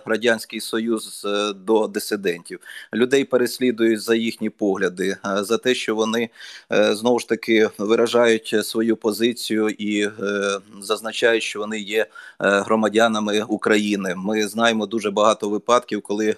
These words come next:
е, людей, е, кидали в буцигарню тільки за те, е, що вона на своєму приватному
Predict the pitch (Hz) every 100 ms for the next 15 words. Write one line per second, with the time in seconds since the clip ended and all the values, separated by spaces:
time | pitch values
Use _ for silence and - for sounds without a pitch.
0 | 101 95 101 98 104 104 110 107 98 98
1 | - 101 107 104 98 98 - 104 113 107
2 | 101 110 - 98 101 - 117 - - -
3 | - 98 - 110 104 104 98 104 117 113
4 | 98 104 - 104 107 107 95 98 107 110
5 | 104 101 98